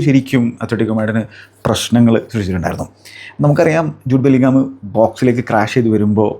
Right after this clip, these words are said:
വലിയ തോതിൽ ഇമ്പാക്ട് ഉണ്ടാക്കാൻ പറ്റുന്ന തരത്തിലുള്ള പ്ലെയറാണ്. All over the pitch അദ്ദേഹത്തിന് ഇമ്പാക്ട് ഉണ്ടാക്കാൻ പറ്റും. അത്തരത്തിലുള്ള technically sound ആയിട്ടുള്ള ഫുട്ബോളറാണ്. പക്ഷേ അദ്ദേഹം ബോക്സിൽ ഉണ്ടാക്കുന്ന ഇമ്പാക്ട് റയലിന്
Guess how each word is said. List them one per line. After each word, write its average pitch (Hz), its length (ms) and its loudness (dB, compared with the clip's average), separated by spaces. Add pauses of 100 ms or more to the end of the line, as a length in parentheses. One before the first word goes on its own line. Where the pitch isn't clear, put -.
(200)
വലിയ 113 380 4
തോതിൽ 135 220 2
ഇമ്പാക്ട് 117 300 -4
ഉണ്ടാക്കാൻ 110 280 -4
പറ്റുന്ന 107 200 -4
തരത്തിലുള്ള 104 260 -4
പ്ലെയറാണ്. 90 300 -4 (380)
All 139 200 4
over 151 180 4
the 139 100 0
pitch 123 180 -6
അദ്ദേഹത്തിന് 123 300 -2
ഇമ്പാക്ട് 113 200 -2
ഉണ്ടാക്കാൻ 98 260 -8
പറ്റും. - 220 -14
അത്തരത്തിലുള്ള 123 380 0 (460)
technically 127 560 2
sound 117 160 0
ആയിട്ടുള്ള 117 240 0
ഫുട്ബോളറാണ്. 92 440 -2 (480)
പക്ഷേ - 180 -4 (680)
അദ്ദേഹം 151 320 2 (160)
ബോക്സിൽ 120 340 0
ഉണ്ടാക്കുന്ന 139 420 0
ഇമ്പാക്ട് 120 540 0
റയലിന് 117 300 2